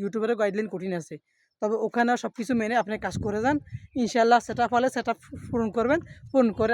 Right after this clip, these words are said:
আপনি ইনকাম করতে থাকেন। আপনার টাকা নিয়ে কোনো চিন্তা করবেন, টাকা আপনার সময় মতো Facebook থেকে হোক, YouTube-এর থেকে হোক, আপনার অ্যাকাউন্টে চলে যাবে। অতএব এগুলো নিয়ে আশা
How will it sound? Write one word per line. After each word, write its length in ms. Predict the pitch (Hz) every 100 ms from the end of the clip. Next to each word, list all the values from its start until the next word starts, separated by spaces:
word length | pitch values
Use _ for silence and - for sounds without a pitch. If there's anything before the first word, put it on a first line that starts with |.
| 226
আপনি 140 | 240 233
ইনকাম 220 | 208 190 202
করতে 160 | 208 196 202
থাকেন। 220 | 196 262 - - - 226
আপনার 180 | 214 233 233
টাকা 160 | 226 226
নিয়ে 120 | 220 214
কোনো 100 | 233 240
চিন্তা 160 | 240 220
করবেন, 220 | 233 254 247
টাকা 140 | 226 202
আপনার 240 | 185 202 196 -
সময় 180 | 226 214
মতো 140 | 220 262 240 -
Facebook 300 | 196 180 208 226
থেকে 140 | 240 247
হোক, 100 | 269 - - - _ -
YouTube-এর 400 | 226 226 254 -
থেকে 140 | 254 262
হোক, 80 | 294 -
আপনার 200 | - 220 208 233 - -
অ্যাকাউন্টে 340 | 220 240 240 -
চলে 160 | 240 196
যাবে। 180 | 190 151 - - - - 220
অতএব 280 | 233 285 - - - -
এগুলো 140 | 233 220
নিয়ে 160 | 233 240
আশা 100 | 240